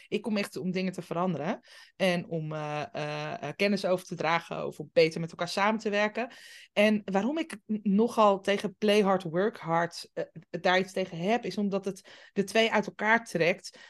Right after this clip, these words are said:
Terwijl ik denk, als je echt een betere, eh, werknemer wilt zijn en als je wilt voldoen aan de, eh, competenties die je tegenwoordig nodig hebt als werknemer. Dat gaat over creativiteit, dat gaat over innovatief vermogen, dat gaat over samenwerken, dat gaat over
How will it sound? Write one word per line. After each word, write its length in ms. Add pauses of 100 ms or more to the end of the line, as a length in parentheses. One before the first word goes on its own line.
Terwijl 340
ik 220
denk, 220
als 180
je 80
echt 240
een 140
betere, 680
eh, 380 (380)
werknemer 600
wilt 220
zijn 340
en 80
als 200
je 160
wilt 240
voldoen 500
aan 220
de, 280 (340)
eh, 200
competenties 920
die 220
je 120
tegenwoordig 520
nodig 460
hebt 180
als 140
werknemer. 680
Dat 140
gaat 220
over 180
creativiteit, 800
dat 120
gaat 200
over 240
innovatief 540
vermogen, 640
dat 140
gaat 280
over 260
samenwerken, 800
dat 160
gaat 220
over 440